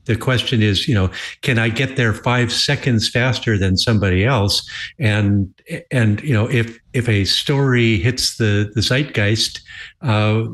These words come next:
you know, within an hour, there'll be three hundred stories on it. Um, and, and what's happened is that, to Louise's point,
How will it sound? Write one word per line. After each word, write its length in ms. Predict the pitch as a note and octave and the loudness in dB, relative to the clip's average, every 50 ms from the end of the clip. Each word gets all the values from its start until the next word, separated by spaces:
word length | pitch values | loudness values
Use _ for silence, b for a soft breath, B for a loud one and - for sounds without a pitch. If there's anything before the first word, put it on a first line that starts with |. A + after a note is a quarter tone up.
| - _ | -12 _
you 100 | _ C3 | _ -2
know, 100 | A2+ G2 | 0 0
within 300 | F#2+ G2 A2 G#2+ - B2+ | 2 0 0 0 0 0
an 140 | A2+ A2 A#2+ | 0 0 0
hour, 460 | B2 A#2 B2+ C#3 C3 A#2 A2 A2 G#2+ | 0 0 0 0 2 2 2 2 2
there'll 200 | G2 G#2+ G#2+ G#2 | 2 0 0 0
be 140 | G2+ G#2 A2 | 2 0 0
three 320 | G#2+ A2 - B2+ C#3 C3+ A2 | -2 0 -2 0 2 2 2
hundred 340 | C3+ E3+ E3+ C#3+ A2 F2 | 2 2 2 0 0 -2
stories 500 | - - - A2+ G2 F2+ F2 F2+ F2+ E2 | -2 -2 -2 0 0 2 2 2 0 0
on 200 | - G2 F2 E2+ | 0 0 0 2
it. 200 | F2 F#2+ G#2 - B B B B B B B B _ - | 0 0 -2 -4 B B B B B B B B _ -2
Um, 340 | B2+ A2+ A2 A2 A#2 - - | 0 2 2 2 2 0 -2
and, 420 | - C3+ B2+ A#2+ A2+ A2 A2 - - - | -2 0 2 2 2 2 0 -2 -4 -2
and 160 | D3+ B2 A#2+ | 0 2 2
what's 160 | B2 A#2+ A#2+ - | 2 0 0 0
happened 480 | C#3+ F#3+ G#3 - D3 B2+ B2 B2 A2 - - _ _ - | 0 0 0 0 0 0 0 0 -2 -6 -12 _ _ -4
is 400 | C3 B2 B2+ B2+ A#2+ A2 - A#2 | 0 0 2 2 0 0 0 0
that, 380 | B2 A#2 A2 A2 G#2+ A2 - B B B B B B B B B _ - _ | 0 0 2 0 0 -2 -6 B B B B B B B B B _ -16 _
to 160 | - C#3+ B2+ | -2 0 2
Louise's 500 | A2 A2 A2+ A#2+ F#3+ A3+ - E3 A#2+ - | 2 2 2 2 2 2 2 0 -2 -2
point, 460 | - - A2 G2+ G2 G2+ G2 - B | -2 -2 0 0 0 0 -2 -4 B